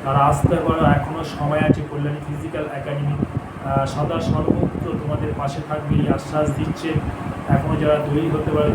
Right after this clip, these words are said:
চলে আসতে পারো কল্যাণী ফিজিক্যাল একাডেমি। আশা করি ব্যাপারটা বুঝতে পেরেছো।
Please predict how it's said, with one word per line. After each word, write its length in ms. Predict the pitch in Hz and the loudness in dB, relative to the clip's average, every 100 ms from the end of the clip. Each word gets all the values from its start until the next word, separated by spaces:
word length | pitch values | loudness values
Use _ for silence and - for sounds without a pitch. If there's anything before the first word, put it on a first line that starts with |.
| 139 | 2
চলে 120 | 135 | 2
আসতে 260 | 143 - 139 | 2 2 2
পারো 160 | 139 | 2
কল্যাণী 440 | 135 - - - - | 2 2 0 2 2
ফিজিক্যাল 320 | - - - | 2 -2 -2
একাডেমি। 1200 | - - - - - - - - - - - - | 0 0 0 -4 -4 -6 -8 -4 -2 -2 -2 -2
আশা 160 | 170 170 | 0 2
করি 140 | 165 | 2
ব্যাপারটা 300 | 170 165 156 | 4 2 0
বুঝতে 220 | 147 151 151 | -2 0 2
পেরেছো। 200 | 151 | 0